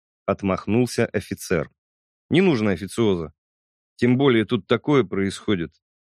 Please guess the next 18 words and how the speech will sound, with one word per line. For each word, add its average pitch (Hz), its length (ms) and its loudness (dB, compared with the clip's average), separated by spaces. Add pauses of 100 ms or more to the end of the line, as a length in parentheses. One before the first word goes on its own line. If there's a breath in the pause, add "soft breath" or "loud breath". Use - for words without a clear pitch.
(320)
И 104 80 0
вообще, 120 320 0
чего 135 220 0
ты 120 80 -6
сюда 117 260 0
приехал? 110 500 -2 (720)
Тебя 131 200 4
же 131 100 2
вроде 135 240 2
в 135 80 0
отпуск 143 320 -2
неделю 101 320 0
назад 107 320 0
отправили». 82 540 -4 (840)
«Матвеев 117 480 2
просто 107 340 -4
попросил 90 460 -4
подъехать», 90 560 -4